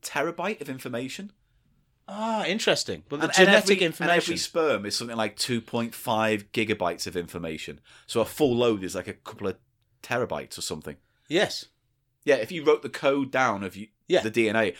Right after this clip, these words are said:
Speaker 1: it would be that much information on a hard
Speaker 2: It would
Speaker 1: drive.
Speaker 2: be information on a hard drive, but I could just generate that information just by just
Speaker 1: Having a wank.
Speaker 2: Yeah, by, um, just, uh, smacking a keyboard.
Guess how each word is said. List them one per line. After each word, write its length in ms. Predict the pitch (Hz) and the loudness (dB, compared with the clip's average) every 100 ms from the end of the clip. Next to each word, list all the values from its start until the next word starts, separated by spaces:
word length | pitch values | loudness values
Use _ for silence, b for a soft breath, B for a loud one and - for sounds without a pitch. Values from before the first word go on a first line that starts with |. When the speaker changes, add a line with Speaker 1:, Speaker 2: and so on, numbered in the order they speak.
| B | B
Speaker 1:
it 140 | 98 113 | -8 -6
would 180 | 107 | -4
be 340 | 101 113 98 - - | 0 0 0 -6 -2
that 180 | 101 107 | -2 -2
much 160 | 90 | -6
information 480 | 92 98 98 98 90 | -8 -4 -4 -2 -6
on 80 | 82 | -6
a 40 | |
hard 100 | 85 | 0
Speaker 2:
It 20 | - | 0
would 80 | 147 | 2
Speaker 1:
drive. 120 | 202 | 2
Speaker 2:
be 60 | |
information 640 | 208 185 156 175 190 - 98 | 2 0 0 2 2 -2 -6
on 140 | 110 | -8
a 60 | 107 | -8
hard 240 | 123 135 | -4 -6
drive, 280 | - 85 85 - | -6 -12 -12 -2
but 260 | 151 - _ _ _ _ _ _ _ | 0 0 _ _ _ _ _ _ _
I 160 | 143 165 | 0 0
could 200 | 151 - | 0 -4
just 180 | 143 | -4
generate 500 | - 151 185 127 90 | 0 0 0 -4 -6
that 180 | 98 95 | -8 -8
information 460 | 101 110 104 98 107 | -8 -8 -8 -6 -10
just 160 | 113 | -8
by 140 | - 117 | -4 -4
just 340 | 127 117 - _ _ | -4 -8 -10 _ _
Speaker 1:
Having 180 | 117 120 | -4 -2
a 60 | |
wank. 360 | 127 147 120 - _ | -2 -2 -4 -10 _
Speaker 2:
Yeah, 220 | 160 175 - | 0 0 0
by, 360 | 120 135 139 | 0 2 4
um, 180 | 139 131 _ b b b | 2 0 _ b b b
just, 280 | - 151 - _ _ _ _ _ _ _ | -8 -8 -10 _ _ _ _ _ _ _
uh, 320 | 127 123 120 | -2 0 0
smacking 400 | 135 - 160 - | 0 0 0 0
a 40 | 156 | -2
keyboard. 520 | - 220 185 78 69 | -2 -2 -4 -10 -16